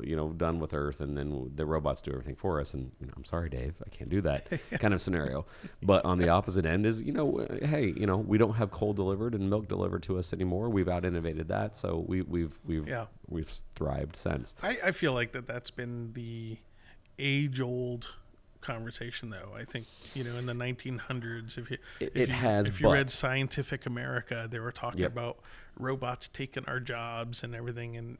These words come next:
Speaker 2: and,
Speaker 1: Yeah.
Speaker 2: and the thing is, is like, like that, there's always some new demand. I, I, I saw a stat yesterday that something like a hundred thousand people a day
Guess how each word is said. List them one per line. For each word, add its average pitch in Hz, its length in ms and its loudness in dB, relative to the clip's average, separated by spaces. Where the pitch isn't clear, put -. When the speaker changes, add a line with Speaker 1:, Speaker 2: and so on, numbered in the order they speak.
Speaker 2:
and, 117 180 -4
Speaker 1:
Yeah. 117 40 -10
Speaker 2:
and 143 120 0
the 131 60 0
thing 151 220 2
is, 135 140 0
is 127 260 -4
like, 131 340 -4
like 123 220 -6
that, 117 220 -10
there's 131 200 -2
always 151 420 0
some 135 240 0
new 127 140 0
demand. 123 340 -4
I, 143 200 -4
I, 165 380 -6
I - 40 -6
saw 147 340 -6
a 120 40 -6
stat 131 360 -4
yesterday 131 420 -2
that 117 320 -6
something 143 280 -6
like 120 260 -6
a 117 60 -2
hundred 160 360 0
thousand 139 420 -6
people 135 340 -4
a 131 60 0
day 120 420 -4